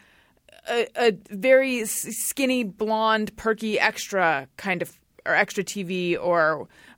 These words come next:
I, I, not extra, but Nancy, I don't know, like, Access Hollywood. I forget the names of all the different shows, but that kind of thing where it's like,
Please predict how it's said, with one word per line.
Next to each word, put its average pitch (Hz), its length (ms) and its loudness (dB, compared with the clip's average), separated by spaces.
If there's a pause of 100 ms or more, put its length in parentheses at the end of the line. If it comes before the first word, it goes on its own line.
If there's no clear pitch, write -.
(120)
I, - 160 2 (160)
I, - 40 2
not 175 300 0
extra, 151 360 -6
but 117 240 -4 (400)
Nancy, 226 380 -4
I 233 180 2
don't 285 100 2
know, 196 180 0
like, 202 220 -2 (400)
Access 226 340 -2
Hollywood. 202 320 0
I 214 60 6
forget 240 260 -2
the 247 60 6
names 220 260 2
of 190 60 4
all 180 60 4
the 180 60 6
different 170 240 -4
shows, 170 200 0
but - 160 -4
that 254 180 6
kind 240 160 -4
of 214 80 -4
thing 240 360 -2
where 185 120 2
it's 190 120 0
like, 208 100 2